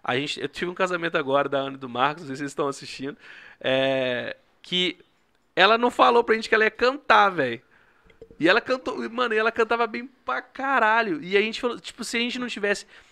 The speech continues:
prestado atenção realmente e, e fi-, é, feito a parte da captação de áudio, como a gente faz com muito cuidado, a gente podia ter perdido aquilo. E aí a gente falou, e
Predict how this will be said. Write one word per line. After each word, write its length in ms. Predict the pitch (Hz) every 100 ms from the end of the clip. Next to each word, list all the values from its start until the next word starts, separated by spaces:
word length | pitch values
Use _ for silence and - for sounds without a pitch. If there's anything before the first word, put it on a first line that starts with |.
| _ _
prestado 300 | - 190 214 220
atenção 420 | 226 208 - 196
realmente 600 | 202 196 175 175 170 -
e, 320 | 151 151 156 147
e 20 | - _
fi-, 180 | 151 139 135
é, 140 | 143
feito 460 | 131 170 208 - 170 - -
a 80 | -
parte 220 | - 147 143
da 60 |
captação 480 | 143 135 143 - 143
de 120 | 135
áudio, 200 | 131 135
como 80 | 135
a 40 |
gente 100 | 135
faz 160 | - 131
com 80 | 135
muito 200 | 131 -
cuidado, 440 | 123 113 147 165 - -
a 60 | -
gente 120 | 110
podia 160 | - 131
ter 80 | 143
perdido 320 | 160 156 147
aquilo. 400 | - 196 156 127 _ _ _ _ _
E 140 | 165
aí 60 | 185
a 40 |
gente 160 | 196 202
falou, 180 | 220 208
e 300 | 190 185